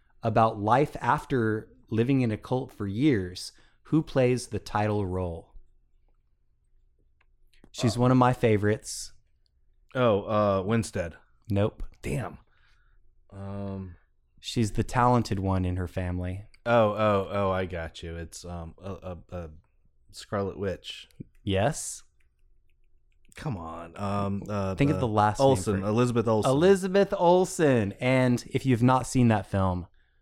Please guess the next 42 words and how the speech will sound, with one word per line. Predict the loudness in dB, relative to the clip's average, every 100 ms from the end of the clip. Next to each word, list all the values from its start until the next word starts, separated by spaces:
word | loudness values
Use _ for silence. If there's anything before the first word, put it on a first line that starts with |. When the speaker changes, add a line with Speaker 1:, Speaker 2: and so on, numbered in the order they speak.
| -6
Speaker 2:
I've | -4 -2
not. | -4 -6 _
Speaker 1:
seriously, | -14 -10 -8 2 4 4 0 -4 -8 -10 -10 -12
check | -8 -8 -8
it | -10
out. | -10 -14 _ _
It's | -8 -4
a | -4
great | -6 -12 -8 -4 -2 -4 -10 -18 -20 _ -20 _ -6
movie | 2 4 4
about | 2 4 2 0
a |
Speaker 2:
Oh, |
Speaker 1:
cult. | -2 2
Speaker 2:
that's | 2
gonna | 4 4
be | 4
a |
fun | 2 -4
one. | -2
I, | 0 0
my, | 2 0
my | 0 0 0
mind's | 2 2 0 -2
racing | -2 -2 -4 -6 -6
at | -6
what | -4
I | -4
can | -4 -6
do | -4 -4
with | -6
my | -6 -8
double | -8 -8
features. | -10 -12 -12 -16 -18 -20 _ _ _ _ _
Speaker 1:
And | 0 2 4
we | 4
wanna | 4 2
plug | 2 2 2
the | -2
podcast | 2 2 2 2 2 2 -2
itself. | -8 -2 4 4 4 -4
Please | 0 4 4 0